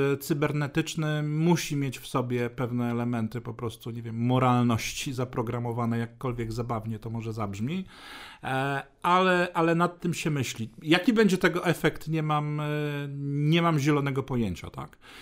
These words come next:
E, myślę, że, że, że to, e, w pewnym sensie też ma, mm, do czynienia również marketing z tym, w sensie właśnie marketing automation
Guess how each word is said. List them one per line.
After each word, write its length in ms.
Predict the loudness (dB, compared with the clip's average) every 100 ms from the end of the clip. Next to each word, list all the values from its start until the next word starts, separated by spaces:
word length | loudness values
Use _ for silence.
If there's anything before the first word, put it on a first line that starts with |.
| -18 -18 -16 -8
E, 640 | -4 -2 -4 -4 -4 -2
myślę, 360 | 2 2 2 2
że, 440 | 2 2 0 -2
że, 380 | -2 0 0 0
że 200 | 0 -2
to, 440 | 0 0 0 -2
e, 640 | -4 -4 -4 -4 -6 -8 -10
w 200 | -12 0
pewnym 360 | 2 4 4 2
sensie 460 | 2 0 0 0
też 300 | 2 0 0 -4
ma, 520 | 0 4 4 4 2
mm, 960 | -2 -8 -8 -8 -8 -10 -10 -10 -10 -8
do 200 | -2 0
czynienia 640 | 0 0 -2 0 0 0 0
również 400 | -2 -2 -4 -6
marketing 680 | -2 -2 0 -2 -2 -6
z 80 | -6
tym, 200 | -6 -4
w 80 | -6
sensie 380 | -4 -4 -2 -2
właśnie 320 | -2 -4 0
marketing 540 | 0 0 -4 -4 -2
automation 800 | -2 -2 0 2 2 0 -2 -4